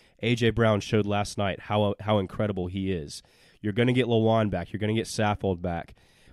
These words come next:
Our offensive line is starting to play better. I mean, this is, it's gonna be on Tannehill. If we, make a run, he is gonna have to step up and make plays like he did in the second half last night, going on a huge run on that final drive to get us into field goal range. That's what we need to see more of.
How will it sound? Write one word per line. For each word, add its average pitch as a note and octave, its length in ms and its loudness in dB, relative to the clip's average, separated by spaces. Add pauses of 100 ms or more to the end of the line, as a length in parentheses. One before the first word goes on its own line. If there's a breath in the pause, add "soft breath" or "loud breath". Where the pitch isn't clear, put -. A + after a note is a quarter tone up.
Our G2+ 160 4
offensive G#2+ 400 2
line A2 280 2
is F#2+ 120 -2
starting G2 240 -6
to G2+ 60 -8
play G#2 240 -2
better. G2 420 0 (800 soft breath)
I B2 80 0
mean, B2 140 4
this C#3 200 2
is, C3+ 220 2
it's C3 160 -2
gonna E3+ 200 4
be B2+ 220 6
on A2+ 140 4
Tannehill. F#2 540 -4
If G2+ 100 -8
we, B2+ 320 0 (240)
make A2+ 240 0
a A#2+ 60 2
run, G2+ 380 2
he A2 180 0
is A2+ 80 0
gonna A2+ 140 -2
have G#2+ 160 -2
to G2+ 60 -10
step - 380 -2
up G#2+ 240 -2
and G#2 140 -2
make C#3 200 2
plays C#3 320 2
like B2 120 2
he A#2+ 40 0
did A#2 60 2
in G#2+ 80 2
the G2 60 0
second A#2 340 -2
half G2+ 240 -2
last F#2 240 -6
night, F2 200 -8
going A2 260 -2
on A2 100 -2
a G2 40 -4
huge A#2+ 360 -2
run A2 480 0 (380 soft breath)
on A2 160 0
that G#2 180 -2
final A2 340 0
drive G#2 320 0
to G2 60 -2
get A2+ 160 -2
us A2 120 -2
into A2 140 -2
field G#2 280 0
goal F#2 120 0
range. E2+ 300 -8
That's B2 260 2
what C3 60 -2
we B2 60 2
need A#2 100 0
to - 20 -8
see A2 200 -4
more G2 260 -2
of. C2+ 220 -12